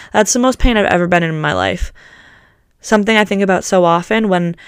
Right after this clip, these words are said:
from when I'm running to when I'm doing workouts myself, when I'm tired and I wanna give up.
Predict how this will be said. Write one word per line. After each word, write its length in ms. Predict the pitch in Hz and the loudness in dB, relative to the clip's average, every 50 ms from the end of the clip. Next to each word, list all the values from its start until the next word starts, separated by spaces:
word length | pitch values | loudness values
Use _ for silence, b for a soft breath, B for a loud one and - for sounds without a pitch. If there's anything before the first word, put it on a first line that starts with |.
| B B B B B | B B B B B
from 220 | - 214 196 196 | -2 0 2 2
when 140 | 196 190 185 | 2 4 4
I'm 180 | 180 180 175 | 2 2 0
running 520 | 175 175 185 180 180 180 165 160 165 180 185 | 0 2 2 2 2 0 -2 -4 -4 -6 -8
to 200 | - - 214 190 | -6 -4 -2 0
when 220 | 185 180 175 170 | 0 0 -2 -2
I'm 180 | 165 165 170 170 | -4 -4 -4 -4
doing 320 | 165 - 180 180 175 170 | -2 -2 -2 -2 -2 0
workouts 400 | 170 170 170 - 180 175 - - | -2 0 0 0 -2 -2 -2 -4
myself, 480 | 185 175 175 - - 180 175 175 - - | -4 -4 -2 0 2 2 2 0 0 -2
when 100 | 180 170 | -2 -2
I'm 160 | 170 180 175 | -2 -2 -4
tired 360 | - 185 165 165 170 170 175 | -4 -2 0 2 2 2 0
and 120 | 185 180 175 | -2 -2 -2
I 60 | 175 | -4
wanna 260 | 165 165 170 170 165 | -4 -4 -4 -6 -4
give 220 | - 170 160 160 | -4 -6 -4 -2
up. 280 | 160 165 185 - - | 0 0 0 -2 -4